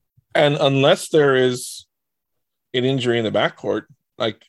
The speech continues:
I have a hard time seeing how much time th-, three bench guards are gonna get. Like, I figure Brunson's gonna play thirty-two minutes a game.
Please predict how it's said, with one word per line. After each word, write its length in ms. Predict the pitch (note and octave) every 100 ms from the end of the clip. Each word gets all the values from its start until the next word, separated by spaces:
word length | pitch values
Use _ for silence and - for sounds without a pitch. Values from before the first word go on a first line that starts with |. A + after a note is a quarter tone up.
| _ _ _ _ _ _ _ _ _ _ _
I 160 | B2 E3+
have 160 | G3+
a 100 | E3+
hard 280 | B2+ C#3+ C#3+
time 300 | C#3 B2+ B2
seeing 340 | A#2+ A#2 A#2 A2+
how 180 | A#2 A#2
much 320 | A#2+ A2+ -
time 400 | - A2+ A2+ A2
th-, 120 | G#2+ - _ _ _
three 240 | B2+ A#2+
bench 340 | A2+ G#2+ -
guards 320 | B2 G2+ G2 -
are 60 |
gonna 180 | G2 F#2+
get. 240 | F#2 F#2 - _ _ _ _ _ _
Like, 180 | B2+ A#2
I 180 | B2+ C#3
figure 540 | - - E3 D#3+ D#3+
Brunson's 720 | C3+ A2+ C3+ B2+ C3 D3 A#2+
gonna 180 | C3 A#2+
play 420 | A2+ C3 A2 A2 G#2+ _ _
thirty-two 680 | A2+ A2 G#2+ G#2 - - A#2
minutes 320 | G#2 F2+ -
a 40 |
game. 220 | - E2+